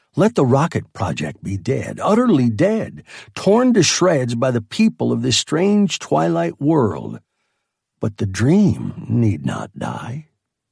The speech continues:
He heard a sound behind him, and he whirled,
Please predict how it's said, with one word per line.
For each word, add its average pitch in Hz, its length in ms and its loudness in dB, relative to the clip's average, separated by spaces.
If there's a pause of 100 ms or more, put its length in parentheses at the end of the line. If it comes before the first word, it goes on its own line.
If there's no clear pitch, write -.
(640)
He 151 140 2
heard 214 260 4
a 226 40 2
sound 151 440 2
behind 101 460 0
him, - 200 -10 (360)
and 110 140 0
he 127 60 2
whirled, 120 640 0